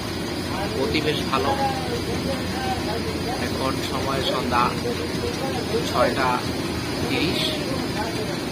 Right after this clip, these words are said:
বেশ ভালো গতিতে এমভি জাহিদ,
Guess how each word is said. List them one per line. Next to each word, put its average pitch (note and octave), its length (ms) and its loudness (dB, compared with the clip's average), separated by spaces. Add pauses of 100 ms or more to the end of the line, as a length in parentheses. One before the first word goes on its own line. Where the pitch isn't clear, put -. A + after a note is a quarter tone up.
(160)
বেশ - 140 2 (180)
ভালো D#3+ 180 4
গতিতে E3 400 2 (880)
এমভি B2+ 220 2 (100)
জাহিদ, C3+ 300 2